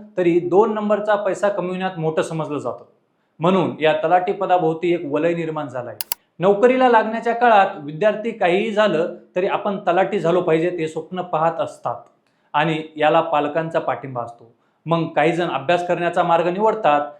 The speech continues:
तर काही जण गैरमार्गाचा शोध घेतात. याची उदाहरणे आपल्याला मागील काळात आलेल्या बातम्यांमधून पाहायला मिळतील. यातून अनेकांचे आयुष्य सुद्धा घडलं आहे.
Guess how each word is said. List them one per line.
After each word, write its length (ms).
तर 80
काही 220
जण 220
गैरमार्गाचा 680
शोध 260
घेतात. 300
याची 300
उदाहरणे 500
आपल्याला 440
मागील 340
काळात 280
आलेल्या 280
बातम्यांमधून 640
पाहायला 320
मिळतील. 340
यातून 360
अनेकांचे 440
आयुष्य 360
सुद्धा 260
घडलं 300
आहे. 240